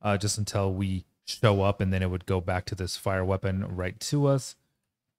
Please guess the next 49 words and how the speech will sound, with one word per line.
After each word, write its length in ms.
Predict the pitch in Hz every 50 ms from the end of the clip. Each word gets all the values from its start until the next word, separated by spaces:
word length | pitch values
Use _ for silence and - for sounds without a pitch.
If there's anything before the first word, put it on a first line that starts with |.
| _ _ _ _ _ _ _ _ -
And 80 | - 120
then 80 | 113
we 80 | 117 113
have 140 | 110 110 110
our 180 | 110 110 113 -
A 180 | - 139 135 131
I 60 | 127
controller 420 | 123 - 117 - - 123 120 120
here, 480 | 107 - - 120 120 120 120 123 117 - _ _ _ _ _
which 100 | 110 101
is 100 | 101 -
gonna 180 | - 107 101 98
run 300 | 92 95 113 113 113 113
the 80 | 117
behavior 400 | 98 110 104 98 104 107 101 104
tree 200 | 101 - - 104
that 180 | 101 101 98 -
we 60 | 101
called, 460 | 98 - - 127 131 131 131 123 117 - _ _ _ _ _ _ _ _ -
and 120 | 104 101
it's 140 | 101 - -
running 240 | 101 95 101 98 95
this 220 | 107 95 - -
behavior 420 | 127 - - 101 98 101 90 95
tree 260 | 92 - - 101 92 92
casual 560 | - - - 95 92 92 - 95 92 92 - -
A 180 | 85 85 90 101
I 220 | 113 120 123 127
that 180 | 117 - 107 107
we 60 | 117
were 80 | 113 110
just 200 | 107 107 - -
looking 180 | 107 104 107
at 100 | 107 107
over 160 | 107 107 107 104
here. 300 | 104 104 107 107 104 101 _ _ _ _ _ _ _ _ _ _ _ _ _ -
And 60 | 117
then 80 | 113 107
we 80 | 107
also 200 | 104 98 - -
have 160 | 104 101 101 98
our 140 | 92 92
blackboard 580 | 92 101 127 127 127 - - 123 123 123 120 113 - _
with 120 | - 98 95
our 220 | 98 90 90 90
keys 340 | 90 - - 160 165 156 139
over 140 | 147 135 135
here. 320 | 123 135 139 139 139 120 _ _ _ _ _ _ _ _ _ _ _ _ _
And 300 | - 113 113 113 110 104